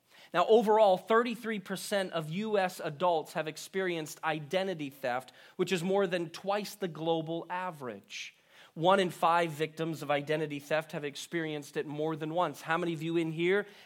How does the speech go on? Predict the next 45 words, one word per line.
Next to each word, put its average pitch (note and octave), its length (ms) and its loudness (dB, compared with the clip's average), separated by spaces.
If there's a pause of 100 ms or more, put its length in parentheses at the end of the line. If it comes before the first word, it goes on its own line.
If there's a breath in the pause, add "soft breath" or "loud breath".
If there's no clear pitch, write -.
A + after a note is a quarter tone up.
have, D3+ 340 2
uh, D3+ 140 4
been D#3+ 160 2
a D3+ 40 0
victim D#3 500 -4
to D#3 220 -4
identity C#3 540 -2
theft - 340 -6
in C3+ 120 -6
one C3+ 180 -2
way C3 160 -4
or C3 60 -2
another? C3 480 -6
Okay, C#3+ 260 -8
several G3 500 -8
people F3+ 460 -10 (280 soft breath)
have B2+ 280 -4
done C#3 220 -2
that. G#2+ 180 -6
And B2+ 100 -10
I B2+ 60 -2
see, D#3 420 -8
I C#3 60 -8
see C3+ 260 -8
it. F#2+ 120 -10
Like, A2 200 -10
you're A2+ 100 -14
just A#2 180 -16
like G#2+ 160 -10
this. G2 240 -10
You're A2 60 -10
like, G#2 100 -10
"I A#2+ 80 -4
don't, B2 160 -10
I'm A#2+ 160 -10
not A2+ 100 -10
sure A#2+ 200 -6
if G#2+ 120 -10
anybody A2+ 380 -6
needs A#2 300 -10
to B2 80 -8
know A#2+ 160 -2
that," F2+ 180 -6
all F#2+ 80 -6
right? A#2+ 260 -4